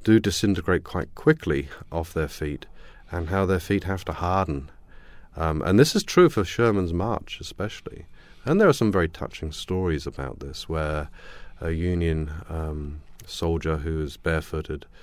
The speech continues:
it's cold, his feet are cracked and blistered and bloody. A slave comes up to him and offers his,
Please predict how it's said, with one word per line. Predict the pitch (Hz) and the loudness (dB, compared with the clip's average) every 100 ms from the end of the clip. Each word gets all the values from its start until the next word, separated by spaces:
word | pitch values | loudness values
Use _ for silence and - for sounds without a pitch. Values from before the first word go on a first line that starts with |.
| - - - - | -20 -20 -20 -16
it's | 78 - | -16 -14
cold, | - 80 78 78 80 78 - | -6 -2 0 0 -4 -8 -14
his | - - | -16 -10
feet | 82 80 | -6 -6
are | - | -8
cracked | - - 82 - - | -10 -4 -4 -4 -8
and | 78 | -10
blistered | - 80 - - 78 - - - - - - | -6 -8 -6 -6 -6 -8 -20 -20 -20 -18 -12
and | 78 76 76 - | -10 -8 -10 -4
bloody. | 80 80 80 78 78 - - - - - | 0 0 0 -4 -8 -16 -20 -20 -20 -12
A | 87 | -8
slave | - - 87 82 80 | -4 0 2 2 0
comes | - 78 73 | -4 -4 -2
up | 78 78 | -4 -4
to | 73 | -8
him | 76 78 78 76 78 - - - - | -4 -2 -4 -6 -10 -16 -20 -18 -10
and | 82 82 | -6 -6
offers | 82 82 - | -4 -6 -4
his, | 85 | -8